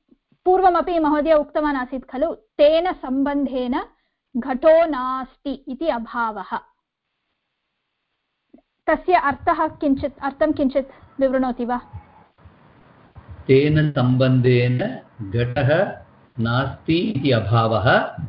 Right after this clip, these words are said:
Speaker 2: तेन इत्युक्ते तादात्म्यसम्बन्धेन।
Speaker 1: हम्म।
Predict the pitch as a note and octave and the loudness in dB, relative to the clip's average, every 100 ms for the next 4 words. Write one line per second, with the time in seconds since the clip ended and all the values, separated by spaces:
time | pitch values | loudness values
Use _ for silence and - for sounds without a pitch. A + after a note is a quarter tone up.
0 | - - - - - - - - - - | -14 -20 -20 -20 -18 -16 -16 -16 -20 -20
1 | - - - - - D#3 F3 F3+ F3 C#3 | -20 -20 -20 -20 -2 4 4 4 2 -2
2 | D#3+ - G3+ G#3+ - C#3+ D3+ D#3+ - D#3 | -6 -4 -2 -2 -2 0 2 0 -2 -4
3 | C#3+ C3 C3 B2+ B2+ B2+ C#3+ D3 - - | -2 0 2 2 2 2 0 -2 -12 -20
4 | - - - - _ _ _ _ _ _ | -20 -20 -20 -20 _ _ _ _ _ _
5 | _ _ _ _ _ - _ - - - | _ _ _ _ _ -20 _ -20 -14 -16
6 | _ _ - C4+ A#3+ | _ _ 2 2 2